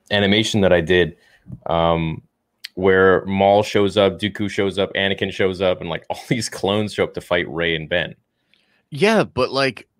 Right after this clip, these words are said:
Speaker 2: honestly, there's a little bit of me that's, like, kinda like, "Why not?" Now, now, I totally agree that, that Anakin
Speaker 1: That'd be crazy.
Speaker 2: specifically is tough because he's the chosen one, right? And, like, honestly, dude, he's so strong that, like,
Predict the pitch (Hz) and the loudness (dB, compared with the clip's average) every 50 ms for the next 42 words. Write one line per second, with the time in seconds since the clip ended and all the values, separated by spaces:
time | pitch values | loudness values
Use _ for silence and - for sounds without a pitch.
0 | - - - - - - - 139 170 202 226 226 - - - 202 202 170 165 156 | -20 -20 -20 -20 -16 -8 -4 -2 0 0 0 0 -2 -2 -2 -2 -2 -2 -2 -2
1 | 131 160 160 165 175 175 151 151 147 135 117 120 120 113 98 101 - - 101 87 | -2 -2 -2 -2 -2 -2 -2 -2 -2 -2 -2 -2 -2 -2 -2 -4 -6 -6 -6 -8
2 | - - 120 117 107 98 90 82 - - 78 87 82 78 76 69 65 62 53 - | -6 -4 -4 -2 -2 -2 -2 -4 -6 -6 -4 -4 -4 -4 -4 -6 -10 -10 -12 -12
3 | - _ - 117 117 113 113 - 147 156 147 143 104 123 156 180 175 - 185 175 | -14 _ -6 -4 -2 -2 -2 -2 -2 0 0 0 0 0 -2 -2 -2 -2 -2 0
4 | 156 147 127 110 90 80 95 98 101 - 92 - - 92 107 104 - - - 135 | 2 2 2 0 0 -2 -4 -4 -4 -4 -6 -8 -8 -8 -8 -8 -8 -6 -4 -2
5 | 156 175 180 - - 147 107 98 - - - 82 78 113 107 92 107 - 104 98 | -2 -2 -2 -2 -4 -4 -4 -6 -8 -6 -4 -4 -2 -2 -4 -6 -8 -6 -6 -6
6 | 95 73 64 82 82 - - - - - - 85 87 90 - - - 101 - - | -6 -6 -6 -10 -10 -12 -14 -16 -10 -6 -6 -4 -4 -6 -8 -10 -16 -14 -10 -8
7 | 95 90 87 80 73 - - - 107 92 78 76 71 - 67 55 55 67 60 50 | -6 -6 -6 -8 -10 -14 -12 -10 -10 -10 -10 -12 -14 -12 -12 -12 -14 -14 -16 -16
8 | 50 52 78 85 85 82 - - 101 107 104 110 117 113 104 139 147 160 160 151 | -12 -8 -6 -6 -4 -6 -6 -6 -6 -4 -2 0 0 0 2 2 2 2 2 0
9 | 127 131 147 147 131 123 143 143 139 131 127 120 104 - - 139 143 143 139 135 | 0 -2 -4 -4 -2 -2 0 0 0 0 0 -2 -4 -4 -4 -2 0 0 0 0
10 | 117 - - 117 117 120 120 120 117 92 92 87 73 73 87 80 76 73 - _ | -2 -4 -4 -2 -2 0 0 -2 -4 -4 -6 -6 -4 -4 -2 -2 -2 -4 -6 _